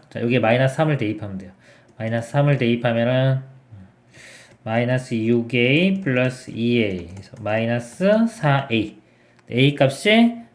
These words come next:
마이너스 삼이니까 곱하면 십이가 되겠네요. 십이. 십이가 나오고요.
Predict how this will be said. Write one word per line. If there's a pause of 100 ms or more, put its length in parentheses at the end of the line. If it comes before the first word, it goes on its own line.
(120)
마이너스
삼이니까 (120)
곱하면
십이가
되겠네요.
십이. (440)
십이가
나오고요.